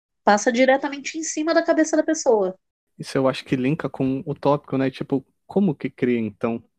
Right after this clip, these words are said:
Speaker 2: um espaço seguro, né? Precisa ser sempre um ambiente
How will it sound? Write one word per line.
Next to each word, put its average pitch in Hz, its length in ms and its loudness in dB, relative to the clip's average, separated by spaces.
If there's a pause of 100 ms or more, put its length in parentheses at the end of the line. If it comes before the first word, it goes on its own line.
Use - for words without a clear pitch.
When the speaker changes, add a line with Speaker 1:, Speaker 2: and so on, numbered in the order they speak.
(140)
Speaker 2:
um 117 80 -6
espaço - 420 -8
seguro, 113 480 -6
né? 117 220 -6 (460)
Precisa 147 420 -2
ser 135 200 -2
sempre 131 800 0 (560)
um 123 200 -4
ambiente 120 840 -4